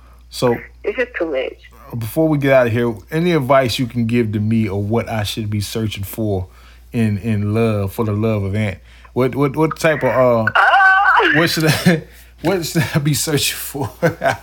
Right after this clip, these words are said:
Speaker 1: Or, or what type of boundaries should I set for myself in this new dating age, man?
Speaker 2: I can't really give you advice because,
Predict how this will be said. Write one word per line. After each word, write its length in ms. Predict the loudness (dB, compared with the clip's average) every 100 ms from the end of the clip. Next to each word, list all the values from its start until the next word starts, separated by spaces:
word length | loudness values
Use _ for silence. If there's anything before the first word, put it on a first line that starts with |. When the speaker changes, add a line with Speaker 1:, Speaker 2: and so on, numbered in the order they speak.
| -14 -20 -18 -14 -12 -2
Speaker 1:
Or, 220 | 2 2 2 0 2
or 100 | 4
what 140 | 4
type 160 | 4 2
of 120 | 2
boundaries 420 | 4 4 4 2
should 120 | 2 2
I 100 | 2
set 260 | 0 -4
for 100 | -4
myself 420 | -4 -4 0 -2
in 80 | 0
this 120 | -2
new 200 | -2 -2 0
dating 340 | 0 0 -2
age, 400 | -2 -2 -4 -6
man? 80 | 0
Speaker 2:
I 180 | 0 0
can't 160 | -4 -4 -4 -2
really 400 | 0 0 -2 -6
give 260 | -4 -4 -4 -4
you 340 | -4 0 -2
advice 480 | 0 0 2 0 -6 -12
because, 720 | -16 -8 0 2 2 0 -4